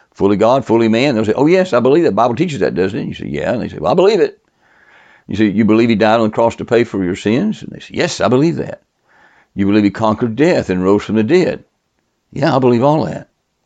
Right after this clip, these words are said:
"You believe he's alive right now, that he lives eternally?" "Oh, yes, I believe it all." "So you're trusting Jesus then. You're a Christ follower yourself. Your life's all about him." And now they start to hedge a little bit.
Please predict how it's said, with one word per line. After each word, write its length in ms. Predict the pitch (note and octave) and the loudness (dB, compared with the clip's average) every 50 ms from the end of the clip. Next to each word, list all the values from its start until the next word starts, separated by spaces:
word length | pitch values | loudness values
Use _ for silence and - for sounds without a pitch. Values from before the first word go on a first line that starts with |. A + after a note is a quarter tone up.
| _ _ _ _ - | _ _ _ _ -6
"You 80 | D#2 | -2
believe 220 | G2 A2+ A#2 B2+ C3+ | 2 2 4 4 4
he's 100 | B2+ A2+ | 2 2
alive 280 | G#2+ A#2+ C3+ C#3+ C#3+ | 2 4 4 4 4
right 180 | D3 C#3+ A#2+ F#2 | 2 2 0 2
now, 200 | D#3 F#3+ F#3+ C3+ | 2 2 2 4
that 80 | A2 | 4
he 100 | A2+ A#2 | 2 4
lives 180 | C3 D3 D3 B2+ | 4 2 2 0
eternally?" 500 | C#3+ C3 D#3+ D#3+ F#3 G3 D#3+ B2 - - | -2 0 0 0 0 0 0 -2 -4 -2
"Oh, 140 | - C3 D3 | 0 2 2
yes, 280 | D3 - - - - - | 2 0 -2 -4 -10 -10
I 60 | G#2 | -8
believe 260 | A2 C3 C3+ C#3 B2+ | -6 -4 -4 -4 -4
it 60 | B2+ | -6
all." 300 | C#3 C#3+ C#3 - G#2 F2 _ _ _ _ _ _ _ _ _ _ _ _ _ _ _ _ _ _ _ _ | -6 -6 -8 -8 -10 -16 _ _ _ _ _ _ _ _ _ _ _ _ _ _ _ _ _ _ _ _
"So 100 | - - | -2 0
you're 120 | C3 B2 G#2+ | 2 2 2
trusting 360 | - C#3 D3 C#3+ C#3+ D3 C#3+ | 2 0 0 2 2 2 2
Jesus 380 | C3 F3+ A3 A3+ B3 F#3+ - A#2 | 4 2 2 2 2 0 0 0
then. 260 | G#2 F2 - - F2 | -2 -2 -2 -2 -2
You're 140 | A2 C#3 C#3+ | 0 2 0
a 60 | C#3 | 2
Christ 340 | - D#3+ F3+ A#3 C#4 - - | 2 2 2 2 0 -2 -2
follower 340 | - G2 F#2+ E2+ D#2+ F2 | 0 0 0 0 0 0
yourself. 400 | F#2+ G#2 G#2+ - G#3 A3+ - G2 | -2 -2 0 0 0 0 2 2
Your 120 | G#2+ A#2+ B2+ | 0 2 2
life's 200 | C3+ C#3+ C3+ C3+ | 2 2 2 2
all 140 | C#3 C#3 C#3 | 2 2 4
about 220 | C3 C3 A#2+ B2+ | 4 2 2 2
him." 300 | F3 A3+ G3 A2+ - - _ _ _ _ _ _ _ _ _ _ _ _ _ - | 2 0 0 -2 -4 -8 _ _ _ _ _ _ _ _ _ _ _ _ _ -10
And 180 | F2 F2 F2+ G2 | -6 -4 -2 0
now 180 | A#2+ C#3+ D#3 D3 | 0 2 2 2
they 80 | C#3 | 0
start 240 | - - A#2+ A#2 G#2 | 0 2 0 2 2
to 80 | G#2 G2+ | 2 2
hedge 320 | A2+ C3 B2 G#2+ E2+ F2+ | 4 4 4 4 2 0
a 60 | D#2+ | -4
little 160 | C#2+ C#2 C#2+ | -4 -4 -4
bit. 220 | - C#2+ B1+ - | -4 -4 -4 -4